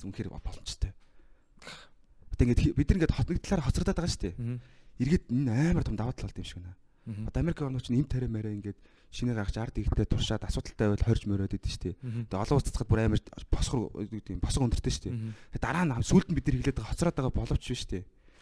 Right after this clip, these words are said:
Speaker 2: Амгийн одоо
Speaker 1: сайн
Speaker 2: нэр
Speaker 1: хэлээд
Speaker 2: байгаа.
Speaker 1: Тийм.
Speaker 2: Тийм шүү дээ, тийм.
Speaker 1: Нэгдүгээр тэрглээд байгаа.
Speaker 2: Тийм, бид нар нөгөө нэг юу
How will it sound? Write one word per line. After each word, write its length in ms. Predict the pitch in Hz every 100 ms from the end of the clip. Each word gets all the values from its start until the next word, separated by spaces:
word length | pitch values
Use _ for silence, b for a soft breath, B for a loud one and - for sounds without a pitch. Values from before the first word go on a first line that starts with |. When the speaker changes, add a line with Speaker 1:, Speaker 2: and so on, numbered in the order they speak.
| b
Speaker 2:
Амгийн 400 | - 135 151 147
одоо 80 | 127
Speaker 1:
сайн 320 | - 180 208
Speaker 2:
нэр 160 | 196 147
Speaker 1:
хэлээд 960 | 139 165 185 151 135 127 120 120 123
Speaker 2:
байгаа. 160 | 127 123
Speaker 1:
Тийм. 240 | 135 139 139 - -
Speaker 2:
Тийм 160 | - 139
шүү 100 | -
дээ, 80 | 113
тийм. 140 | 139 135
Speaker 1:
Нэгдүгээр 260 | 127 170 -
тэрглээд 320 | 123 123 131
байгаа. 200 | 120 113 - -
Speaker 2:
Тийм, 120 | 151 127
бид 100 | 160
нар 200 | 147 135
нөгөө 40 | 131
нэг 640 | 135 113 - 101 107 -
юу 160 | 143